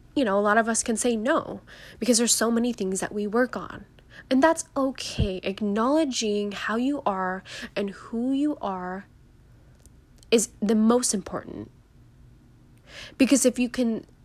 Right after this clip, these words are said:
tell yourself that, "No, I have not been the best I could be today," then you obviously know there's something you could be working on. And that's the most important, right? It's just working on things, trying to be the best version of yourself. How many times do I have to say that? I, it's probably annoying at this point,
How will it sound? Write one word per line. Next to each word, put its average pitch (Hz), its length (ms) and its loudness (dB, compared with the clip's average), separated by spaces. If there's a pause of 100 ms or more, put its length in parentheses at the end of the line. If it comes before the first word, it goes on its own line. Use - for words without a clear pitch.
(100)
tell 311 240 4
yourself 269 440 0
that, - 180 -6
"No, 262 340 0
I 202 100 2
have 196 240 -6
not 233 280 0
been 208 140 -4
the 196 80 -4
best 185 260 -6
I 190 100 -4
could 185 200 -8
be 190 100 -2
today," 95 400 -4 (420)
then 262 180 10
you 285 180 6
obviously 233 360 2
know 202 140 0
there's 190 160 -2
something 190 400 -4
you 190 100 -6
could 190 160 -8
be 185 140 -8
working 214 400 -4
on. - 260 -12 (760)
And 285 160 2
that's 370 220 2
the 247 80 2
most 185 260 -2
important, - 500 -10
right? 196 240 -4
It's 220 160 0
just 240 300 -6
working 220 320 -4
on 208 160 -4
things, 220 420 -2
trying 190 460 -4
to 202 120 -10
be 208 120 -2
the 208 100 -4
best 202 300 -6
version 101 320 -2
of 95 100 -4
yourself. 101 540 -4 (480)
How 208 140 0
many 208 120 2
times 196 260 -2
do 202 80 -2
I 196 40 -2
have 196 160 -4
to 208 80 -8
say 202 200 -6
that? 202 300 -6
I, 180 160 -6 (220)
it's - 100 -10
probably 190 240 0
annoying 190 260 -2
at 190 120 -4
this 196 160 -8
point, 208 300 -6